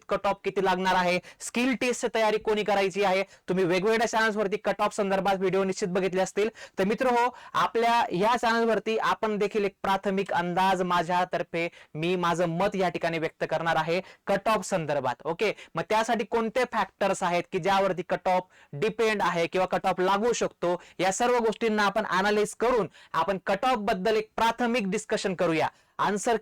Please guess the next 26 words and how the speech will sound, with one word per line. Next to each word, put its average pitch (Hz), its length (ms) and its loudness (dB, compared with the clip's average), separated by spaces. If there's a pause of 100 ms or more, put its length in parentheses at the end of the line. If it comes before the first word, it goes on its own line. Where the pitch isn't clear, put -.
की 254 120 0
आल्यानंतर 214 680 2 (100)
आपण 185 280 0
निश्चित 214 360 -2
अजून 226 240 0
पुन्हा 220 280 0
एकदा 196 180 -2
त्यावर 202 280 2
चर्चा 190 300 0
करणार 185 240 0
आहोत, 196 180 2 (260)
परंतु 190 260 0
आपण 214 300 0
एक 214 160 -2
प्राथमिक 240 480 0
अंदाज 214 400 0
घेण्याचा 190 280 0
प्रयत्न 185 280 -2
करूया 180 300 2 (220)
की 185 80 0
कट 208 260 -2
ऑफ 247 220 2
किती 214 220 -2
जाऊ 196 300 2
शकतो 202 500 -2 (160)
या 185 240 2